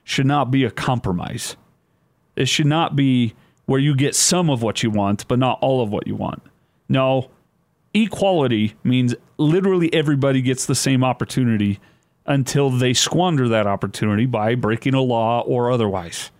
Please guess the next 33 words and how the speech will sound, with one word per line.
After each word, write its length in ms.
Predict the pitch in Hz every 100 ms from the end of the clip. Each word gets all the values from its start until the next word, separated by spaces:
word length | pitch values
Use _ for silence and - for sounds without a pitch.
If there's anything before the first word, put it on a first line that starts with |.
| _ _ _ _ _ _ _
The 100 | -
problem 560 | - 147 247 196 104 139 - _ _ _ _
and 160 | - 127
the 60 |
truth 420 | 120 - 254 156 117
is, 360 | 104 127 - - _ _ _
not 280 | 107 151 208
everybody 440 | 190 185 180 190
has 280 | 156 190 269
that 160 | 185 -
same 380 | - 135 120 107
starting 420 | - 131 104 98
point 380 | - 98 - - _ -
of 180 | 135 123
equality, 640 | 113 - 101 92 90 87 _ _ _ _ _ -
and 180 | 139
that 220 | 127 175 -
should 260 | - 160
never 240 | 151 202 156
be 180 | 127
a 60 | 120
compromise. 800 | - 113 95 95 87 95 - - _ _ _ _ _ _ -
But 100 | 131
what 300 | 135 160 151
should 300 | - 214 175
be 140 | 156
a 60 | 131
compromise 840 | - 147 139 120 107 98 98 98 - _ _ _
is 240 | - 127 117
when 280 | 120 113
you 180 | 113 170
hear 280 | 185 - 180
someone 600 | 139 - 160 147 135 127